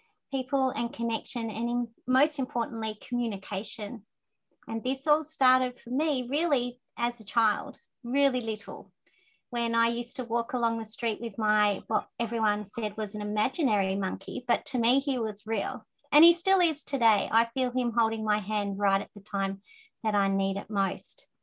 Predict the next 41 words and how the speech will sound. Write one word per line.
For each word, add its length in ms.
I 140
knew 360
that 200
there 160
was 220
something 360
special 460
about 380
me 480
and 180
the 60
way 260
that 100
I 220
talked, 480
my 160
voice. 460
I 80
used 260
to 80
be 180
bullied 320
at 200
school 420
for 320
having 320
a 60
squeaky 440
voice. 420
And 140
what's 260
amazing 540
about 380
that 240
is 280
me 220
being 260
able 280
to 220
overcome 760
that 280